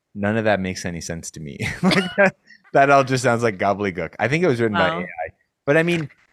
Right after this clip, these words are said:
Speaker 2: You know
Speaker 1: but that's,
Speaker 2: what?
Speaker 1: you know, if that's giving you vibes, that's cool.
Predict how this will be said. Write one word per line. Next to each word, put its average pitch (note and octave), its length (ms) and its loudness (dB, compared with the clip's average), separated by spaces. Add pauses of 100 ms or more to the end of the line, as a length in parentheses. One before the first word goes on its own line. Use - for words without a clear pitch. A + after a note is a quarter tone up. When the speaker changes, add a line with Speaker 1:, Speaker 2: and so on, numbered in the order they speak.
(120)
Speaker 2:
You E3+ 120 -14
know F3 140 0
Speaker 1:
but F3 60 -2
that's, G#3+ 280 0
Speaker 2:
what? - 20 -20
Speaker 1:
you C#3+ 160 -4
know, C3 200 4
if C3 100 -2
that's D3+ 220 4
giving F3+ 240 0
you E3 120 2
vibes, C3 800 0
that's C3 200 -4
cool. F2+ 480 -4